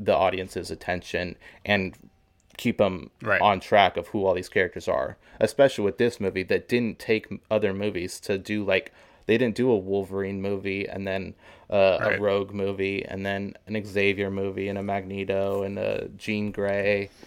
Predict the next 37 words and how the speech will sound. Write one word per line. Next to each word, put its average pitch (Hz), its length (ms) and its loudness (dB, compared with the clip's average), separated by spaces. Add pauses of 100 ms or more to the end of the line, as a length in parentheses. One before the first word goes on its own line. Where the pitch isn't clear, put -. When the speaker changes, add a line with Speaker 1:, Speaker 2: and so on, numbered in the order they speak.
(220)
Speaker 1:
a 104 80 4
Cyclops. 98 720 2
They 113 140 4
didn't 107 140 0
do 120 140 4
all 113 80 8
these 98 220 -2
movies 98 600 -4 (100)
to 101 180 0
introduce 101 420 0
all 98 80 4
these 92 200 -2
characters. 98 460 0
They 95 180 -2
threw 117 260 -2
'em 107 100 2
all 101 140 0
in 101 80 -6
this 95 180 -10
movie, 104 380 0 (360)
did 113 200 2 (300)
pr-, - 140 -4
decent 117 480 0
in-, 113 360 -6
d-, - 100 -18 (920)
did 101 240 2
well 127 260 10
introductions 104 720 2
for 95 320 -2 (340)
all 104 220 6
of 90 140 2
'em, 92 280 -6 (560)
and 98 500 -2 (100)
Speaker 2:
Yeah. 101 160 0 (1040)
Speaker 1:
and 110 120 2
that's 113 180 4
what 101 220 0